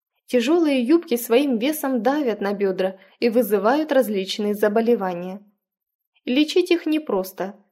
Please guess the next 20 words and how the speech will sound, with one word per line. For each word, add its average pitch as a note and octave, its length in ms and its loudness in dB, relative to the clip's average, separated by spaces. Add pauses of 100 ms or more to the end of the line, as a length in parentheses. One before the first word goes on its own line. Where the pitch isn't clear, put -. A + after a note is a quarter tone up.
(200)
так B3+ 200 -2
как A#3+ 200 0
заболевшие A#3+ 760 2
обычно C4 440 0
не B3+ 120 2
знают C#4 380 -2
причины, G3+ 580 -4 (160)
вызывающей A3 640 0
страдания, G#3 720 -4 (280)
и C#4+ 100 0
продолжают D4 760 2
нарушать C4 580 2
законы A3 420 2
природы, G3+ 580 -4 (340)
утягивая A3 720 0
талию A3 640 -4 (160)
и A#3+ 100 2
надевая C#4 480 4
тяжёлые D4+ 640 0
юбки G3 560 -6